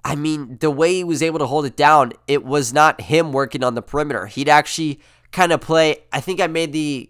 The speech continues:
comparison, like, I don't know, back in February, actually. I compared him to a, like, a free safety almost, where he'd just roam around the field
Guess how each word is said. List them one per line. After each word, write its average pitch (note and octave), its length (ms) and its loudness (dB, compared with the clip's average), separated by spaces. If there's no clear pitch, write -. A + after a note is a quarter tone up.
comparison, D3 720 2
like, B2+ 200 -2
I C#3 160 6
don't C3 120 2
know, C3 360 0
back C#3 300 6
in D#3+ 240 -4
February, A2+ 500 -2
actually. G#2 400 -4
I A#2 120 2
compared G#3+ 340 0
him G#3 100 -2
to F#3 120 4
a, E3 40 4
like, C#3+ 220 0
a C#3 80 -2
free D#3+ 280 -6
safety C3 480 -4
almost, F#2 360 -10
where B2 100 -2
he'd D3 120 -4
just F#3+ 200 -2
roam E3+ 380 6
around F#3 320 6
the D#3+ 80 -6
field D3 500 -2